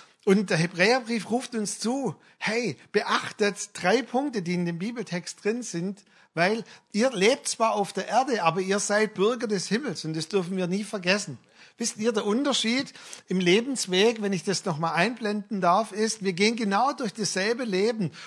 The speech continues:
und das Leben erdet uns, genauso wie den Nachbarn. Aber der riesige Unterschied ist,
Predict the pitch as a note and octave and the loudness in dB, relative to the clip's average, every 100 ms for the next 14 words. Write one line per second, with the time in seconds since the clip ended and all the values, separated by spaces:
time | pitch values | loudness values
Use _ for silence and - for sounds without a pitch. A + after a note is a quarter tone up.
0 | - F#3 F#3+ - F3 A#3 B3+ A3+ - G3+ | -4 0 0 0 0 0 -2 -12 -2 0
1 | A#3 A3 G3 D#3+ C#3 - E3+ E3+ A#3 A#3+ | 0 -4 -4 -4 -4 0 2 4 2 -2
2 | A3+ A3 A#3+ G3+ G#3 - - E3+ E3+ E3 | -4 -4 -2 -2 -2 -4 -4 -4 -4 -4
3 | D#3+ E3 B3+ C4 C4 A3 A#3 C4 C#4 E3 | -2 -2 -4 -6 -8 -8 -6 -6 -4 -6
4 | D#3 E3+ F3 F#3 A#3 - | -2 -2 2 0 0 -4